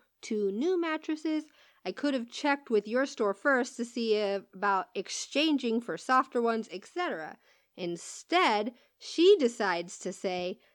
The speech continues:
"The policy attached to the mattress said something different to my receipt. It's not fair that you can't take my word for it and only taking my receipt as evidence. You're victimizing me,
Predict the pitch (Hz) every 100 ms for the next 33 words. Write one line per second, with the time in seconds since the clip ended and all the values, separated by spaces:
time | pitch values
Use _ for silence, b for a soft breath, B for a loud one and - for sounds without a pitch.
0 | _ 208 196 254 294 330 - 294 247 320
1 | - - 294 208 185 180 180 - 196 -
2 | 208 185 - 208 233 190 196 302 370 320
3 | 240 - 226 190 170 170 - 165 - -
4 | b - 175 - 226 320 - 294 269 269
5 | 269 B - 208 240 262 285 262 - 247
6 | 208 254 370 254 220 208 202 208 202 208
7 | 208 214 202 247 277 254 233 247 247 208
8 | 180 196 311 285 233 - 262 196 196 -
9 | 247 220 175 180 B B 202 320 254 202
10 | 370 - 269 208 190 196 185 175 170 208